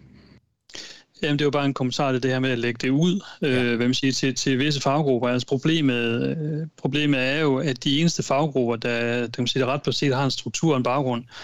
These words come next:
Speaker 1: for at tage den som ekstern part, det er, det er juridiske, altså advokatvirksomheder,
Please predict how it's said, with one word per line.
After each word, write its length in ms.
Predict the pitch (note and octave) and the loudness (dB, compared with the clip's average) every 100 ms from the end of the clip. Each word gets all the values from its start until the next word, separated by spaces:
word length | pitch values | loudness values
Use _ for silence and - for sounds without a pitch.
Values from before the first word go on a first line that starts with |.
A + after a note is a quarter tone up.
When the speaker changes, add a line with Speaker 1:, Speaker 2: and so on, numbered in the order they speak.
| - - | -18 -8
Speaker 1:
for 120 | - | -2
at 80 | D3+ | 0
tage 220 | - F3 | 0 0
den 140 | C#3 B2 | 0 -2
som 120 | B2 | -2
ekstern 320 | C3 - B2 | -4 -2 -2
part, 260 | C3 C3 B2 | 0 -2 0
det 200 | D3 C3 | 2 2
er, 140 | A#2+ | 0
det 300 | A#2 C#3+ C3+ | 0 2 2
er 220 | A#2 A#2 B2 | 2 0 0
juridiske, 600 | C3+ B2 D3+ C#3 - B2 | 0 2 2 0 0 0
altså 280 | A#2+ A#2+ | 2 0
advokatvirksomheder, 920 | C3 C3 C#3 B2+ D#3 C3 B2+ - B2+ | 0 2 0 0 0 2 0 0 0